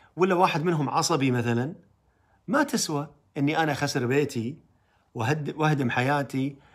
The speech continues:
على قضية عصبية. يعني واحدة من القصص، طبعًا الأوليين سبحان الله، أول الرجال والنساء في السابق غير اليوم، وحتى نفسهم في الحياة يختلف. وواحد مرة سألوه،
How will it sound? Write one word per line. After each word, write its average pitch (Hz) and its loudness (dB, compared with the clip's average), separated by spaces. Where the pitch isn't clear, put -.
على 170 2
قضية 165 0
عصبية. 143 0
يعني 123 -2
واحدة - -4
من 151 2
القصص، - -2
طبعًا 147 -4
الأوليين 139 0
سبحان 139 -8
الله، 127 -4
أول 139 -2
الرجال 143 2
والنساء 131 0
في - -10
السابق 143 -2
غير 302 -2
اليوم، 135 0
وحتى 185 -2
نفسهم 160 0
في - -6
الحياة 147 -2
يختلف. 120 -4
وواحد 135 0
مرة 156 2
سألوه، 127 -2